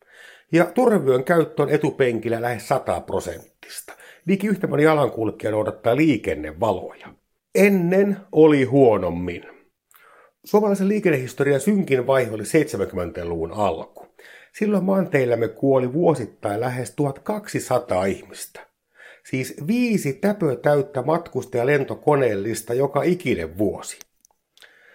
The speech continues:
Asiaan puuttui jopa presidentti Urho Kekkonen, joka omisti vuoden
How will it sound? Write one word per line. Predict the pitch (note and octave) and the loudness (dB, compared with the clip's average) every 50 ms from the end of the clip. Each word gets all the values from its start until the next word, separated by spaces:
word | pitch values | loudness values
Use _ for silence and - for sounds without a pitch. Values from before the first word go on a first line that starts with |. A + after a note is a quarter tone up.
| - - - - - - _ _ _ _ _ - | -20 -20 -20 -20 -20 -20 _ _ _ _ _ -4
Asiaan | - A3 - G3+ G3+ A3+ A3+ A3 - | -4 -4 -2 0 2 2 2 2 0
puuttui | - G3+ G#3 G3 G3 - - F3+ F3 E3 | -2 0 -2 -2 -2 -4 -4 -2 0 0
jopa | D#3+ E3 | 0 -2
presidentti | D#3+ - F#3+ F3 F3 E3 D#3 C#3+ - - D#3+ | 0 -2 -2 0 0 2 2 2 2 2 4
Urho | D3 D#3 D#3 C#3 C#3 | 4 4 4 2 0
Kekkonen, | - - A3 G#3+ G#3+ - - - - G2+ G2 G2 G2 - - | 2 2 2 2 0 -8 -8 -4 -2 0 2 0 0 -2 -2
joka | A#2+ B2+ B2+ B2+ - A#2+ | -2 -2 -2 0 0 0
omisti | A#2+ A#2 A#2+ A#2 A#2 - C3 B2 | 0 0 -2 -4 -6 -6 -6 -2
vuoden | C3+ D3+ D3+ C#3 C3 A#2+ A#2 A#2 A2+ - | 0 2 2 2 2 0 -2 -4 -4 -10